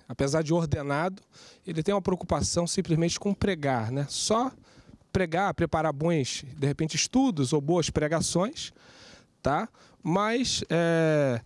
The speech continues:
e não tem esse contato direto com a ovelha, né? De, de repente, atender, de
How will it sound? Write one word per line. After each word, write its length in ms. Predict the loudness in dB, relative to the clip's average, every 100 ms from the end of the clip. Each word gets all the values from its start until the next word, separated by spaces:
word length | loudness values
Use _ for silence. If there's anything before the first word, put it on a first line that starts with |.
| -12 -18 -2
e 80 | 2
não 160 | 2
tem 220 | 2 0 2
esse 180 | 0
contato 540 | 2 0 0 0 0 0
direto 400 | 2 2 0 0
com 80 | 2
a 60 |
ovelha, 500 | 4 4 4 4 2
né? 100 | 0
De, 100 | 2
de 80 | 2
repente, 320 | 2 0 0
atender, 680 | 0 0 0 2 4 4 2
de 260 | 0 0